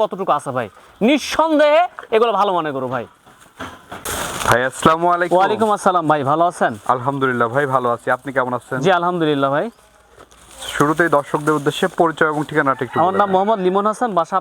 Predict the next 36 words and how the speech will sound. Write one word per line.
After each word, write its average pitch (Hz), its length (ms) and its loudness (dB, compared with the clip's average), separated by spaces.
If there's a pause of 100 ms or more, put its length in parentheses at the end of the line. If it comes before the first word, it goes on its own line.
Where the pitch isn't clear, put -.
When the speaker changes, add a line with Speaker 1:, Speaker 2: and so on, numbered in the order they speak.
Speaker 1:
পাবনা 170 300 -2
জেলা 190 240 -2
ঈশ্বরদী 196 340 -4
উপজেলা 202 380 -2
অরণখোলা 180 400 -2
যে 190 120 -6
পশুর 180 280 -2
হাট, 202 140 0 (120)
হাটের 156 300 0
পাশে 156 260 -2
আমার 170 140 0 (100)
বাসা। 147 220 -2 (600)
দর্শক 240 240 2
ভাইরা, 254 220 4
আপনার 240 200 -2
চ্যানেলে 247 380 0
যারা 247 200 2
প্রতিবেদন 220 480 0
দেখে 226 160 -4 (100)
মোটামুটি 214 380 -2
সবাই 214 220 2
আমাকে 208 200 -4
কম 180 160 -2
বেশি 180 200 -4
চিনবে 156 320 2
ভাই, 117 180 0
হ্যাঁ। 269 140 -4
Speaker 2:
আচ্ছা। - 640 -10
Speaker 1:
আজকে 185 160 0 (100)
দর্শক 214 240 2
ভাইদের 233 240 2
চারটা 220 320 2
গরু 202 120 2 (100)
দেখাবো, 226 280 0 (260)
সর্বোচ্চ 226 380 -2 (140)
জাতমান। 190 400 0